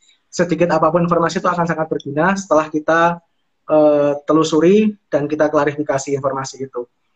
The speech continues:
Dan yang ketiga itu, eh, lakukan hal yang perlu yang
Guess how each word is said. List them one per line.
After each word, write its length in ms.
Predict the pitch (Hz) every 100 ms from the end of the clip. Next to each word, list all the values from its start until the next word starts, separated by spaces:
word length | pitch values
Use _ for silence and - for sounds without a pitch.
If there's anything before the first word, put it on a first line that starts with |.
| _
Dan 240 | _ 151 170
yang 40 | 170
ketiga 320 | 165 170 160
itu, 560 | 160 202 214 214 208 - _ _ _ -
eh, 520 | 160 165 165 165 160 160 -
lakukan 720 | 170 170 170 180 196 214 - _ _ _ _ _ _
hal 180 | - 165
yang 260 | 175 170 165
perlu 480 | 160 160 185 202 - _ _
yang 460 | _ 185 202 196 -